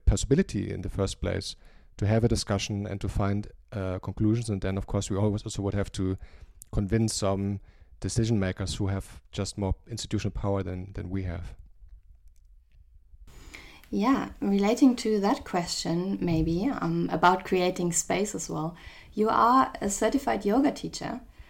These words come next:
Speaker 1: Yes.
Speaker 2: And has yoga or the Eastern way of thinking influenced the way you view this topic? So the constant striving for excellence, for example.
Speaker 1: Yeah, I mean, you could, um,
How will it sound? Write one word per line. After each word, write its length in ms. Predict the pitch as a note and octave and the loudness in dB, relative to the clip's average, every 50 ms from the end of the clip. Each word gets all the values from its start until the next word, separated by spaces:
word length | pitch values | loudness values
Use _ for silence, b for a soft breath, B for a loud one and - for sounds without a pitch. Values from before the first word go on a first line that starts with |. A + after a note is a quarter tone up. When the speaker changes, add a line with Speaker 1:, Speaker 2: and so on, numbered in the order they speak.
| b b | b b
Speaker 1:
Yes. 340 | G2 F#2+ A#2 - - - - | -4 -4 -4 -4 -6 -8 -6
Speaker 2:
And 360 | - - G3 G3+ G3+ G3+ G3 - - | -4 -2 0 2 2 2 0 -2 -4
has 480 | - G#3 A3+ C4+ C#4+ C4+ - - - - - - - - | 0 2 4 4 4 4 0 -6 -10 -12 -16 -16 -10 -4
yoga 600 | F#3+ F#3+ G#3 A#3 C#4 C#4 C4+ A3+ A3 G#3+ - - | 0 2 4 6 6 6 6 6 6 4 4 4
or 300 | F#3+ G#3+ A#3+ C4+ C#4 B3 | 4 6 6 6 6 6
the 100 | G#3 G#3 | 4 2
Eastern 460 | G3 G#3 A3 C4 - - G#3+ G3 G3 | 0 0 -2 -4 -2 0 0 2 2
way 160 | F#3+ F#3+ F#3+ | 2 2 0
of 80 | F#3 F#3 | 0 -2
thinking 580 | - - G3+ A3+ A#3+ - F#3 F3+ F#3 F3+ - - - | -2 -2 -2 -2 -2 -2 -2 -2 -2 -4 -6 -4 4
influenced 640 | - C4 D4+ C#4+ - - A3 F#3 E3+ F3+ F3 - - | 8 8 8 8 6 2 2 2 2 2 0 -2 -2
the 80 | F3+ F3 | -2 0
way 220 | E3+ F3 F#3+ G3 | 2 4 4 4
you 180 | F#3+ F#3 F3+ E3 | 4 4 2 2
view 240 | F3 F#3 A#3 C#4 | 2 4 4 6
this 240 | D4 - E3+ D#3+ - | 4 4 2 0 0
topic? 380 | - - - - - - F3+ - | 0 -2 -6 -6 -8 -8 -8 -6
So 160 | - F#3+ F#3+ | -6 -6 -6
the 80 | F3+ E3+ | -6 -2
constant 420 | - F3 F3 F3+ F3 - F3+ F3 | 0 0 0 0 0 -4 -6 -6
striving 420 | - - E3+ D#3 D#3+ E3 E3+ E3+ | -2 0 2 2 4 4 2 0
for 160 | E3 - - - | 0 0 0 -2
excellence, 520 | E3+ F3 - - F#3 E3+ E3 E3 F3 E3+ | -2 -2 -2 -2 -2 -2 -2 -4 -4 -6
for 120 | - - | -6 -8
example. 600 | - - - - - - F3+ - - - - G3+ b b b b b b b b b b - _ b b b b b b b b b b b b b b b b - - - | -8 -8 -8 -6 -6 -6 -6 -8 -10 -12 -14 -14 b b b b b b b b b b -20 _ b b b b b b b b b b b b b b b b -20 -18 -12
Speaker 1:
Yeah, 440 | - A#2 A2+ B2 C3 C3+ C#3 C3+ B2 | -6 0 2 4 6 6 6 6 6
I 160 | A#2+ G2 A#2 | 4 2 2
mean, 260 | B2 C3 C#3+ D3 C#3+ | 4 6 6 6 8
you 140 | C#3 C3+ C3+ | 8 6 6
could, 440 | - - - C3+ C3+ C3 C3 - - - - - - - - - - - - - - - | 6 6 6 6 6 6 4 0 -2 0 0 0 0 -2 -4 -6 -6 -8 -12 -16 -12 -6
um, 1000 | - A#2 A2+ A#2 A2+ A2 A2 A2 A2 A2 A2 A2 G#2+ A2 A2 A2 A2 A2 A2 A#2+ | -2 0 2 2 2 2 2 2 2 2 2 2 2 2 0 0 -2 -4 -8 -10